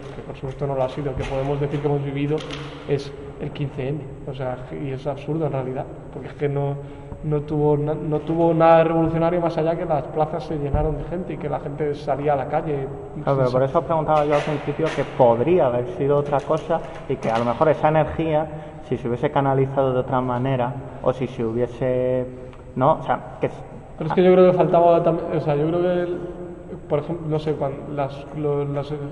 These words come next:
Speaker 1: las revoluciones que se han dado, yo creo que tenían también un, aunque se crea que solo son estallidos, en plan de pronto y la gente tal, por ejemplo, pues en España había un trabajo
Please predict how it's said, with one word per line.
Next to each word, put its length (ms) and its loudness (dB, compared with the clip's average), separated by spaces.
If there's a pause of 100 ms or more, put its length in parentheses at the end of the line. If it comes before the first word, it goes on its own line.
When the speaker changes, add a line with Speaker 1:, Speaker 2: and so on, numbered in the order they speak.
(180)
Speaker 1:
las 220 -4
revoluciones 500 -4
que 120 -10
se 60 -2
han 120 -2
dado, 160 -2 (480)
yo 120 -6
creo 200 -2
que 260 0 (120)
tenían 320 -4
también 320 -2
un, 260 -4
aunque 200 -6
se 140 -8
crea 240 -2
que 100 -6
solo 340 -2
son 180 -2
estallidos, 640 -2 (400)
en 60 -6
plan 380 -2
de 80 0
pronto 380 0
y 40 -4
la 120 -2
gente 340 -2
tal, 160 0 (420)
por 80 -6
ejemplo, 280 0
pues 180 -2
en 100 0
España 420 -2 (480)
había 320 2
un 280 0
trabajo 440 -2